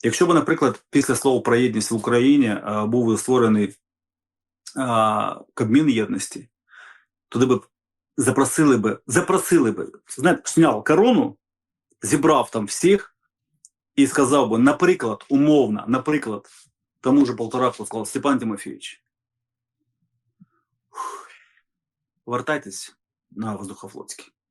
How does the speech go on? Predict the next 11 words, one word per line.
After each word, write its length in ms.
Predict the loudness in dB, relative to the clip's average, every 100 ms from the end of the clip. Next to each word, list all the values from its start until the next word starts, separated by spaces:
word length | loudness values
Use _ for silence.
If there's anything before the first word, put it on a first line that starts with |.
| _ _ _ -20 _
Без 180 | -10 -4
вас, 340 | -2 -4 -6 -8
м-м, 400 | -10 -8 -14 -16 _ _ _ _ -8
не 100 | -8
впораємось». 680 | -10 -16 -16 -18 -20 -20 _ _ _ _ _ _ _ _ _ -4
Або 220 | 0 2
там 160 | 2
ще 200 | 2 0
комусь. 460 | 0 -2 -2 -6 -16 _ _ -20 _ _ _ _
Я, 380 | -2 0 2 0
от, 180 | -6 -8